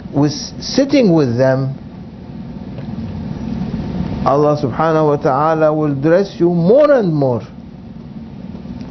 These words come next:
And sitting with them, even not talking, they are not giving an advice, It is said,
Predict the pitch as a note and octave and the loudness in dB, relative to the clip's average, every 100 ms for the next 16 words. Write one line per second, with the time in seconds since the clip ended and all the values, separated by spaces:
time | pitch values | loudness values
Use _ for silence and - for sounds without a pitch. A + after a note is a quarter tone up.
0 | - - - - - - - - E3 E3 | -10 -10 -8 -8 -8 -8 -6 0 2 2
1 | - D4+ D#4+ D4 A3 G3 D#3 F#3+ C#4 B3+ | 0 2 4 4 6 6 4 4 4 0
2 | - - - - - - - - - - | -8 -14 -16 -16 -16 -16 -16 -16 -16 -16
3 | - - - - - - B3 D4+ C4 C#4+ | -14 -14 -14 -14 -10 0 4 4 4 2
4 | C4 A3 G3+ - - C#3+ F3 B3 B3 - | 2 0 -2 -6 -4 2 4 4 0 0
5 | G#3+ A#3+ A3+ C#3 A2 G#2 - - - - | 4 6 4 -2 -6 -6 -12 -16 -16 -16
6 | - - - - - - - - - - | -16 -16 -16 -16 -14 -12 -12 -10 -6 0
7 | C3+ D3 D3+ E3 D#3+ C#3 G#3 F#3+ D#3 B2+ | 2 4 4 4 2 4 4 4 4 2
8 | A#2+ A2 C#3+ F#3 F#3 - - - - - | 0 2 2 2 0 -10 -16 -16 -14 -14
9 | - - - C#3 C#3 D3 - - A#3 A#3 | -14 -10 -2 0 2 2 2 2 2 2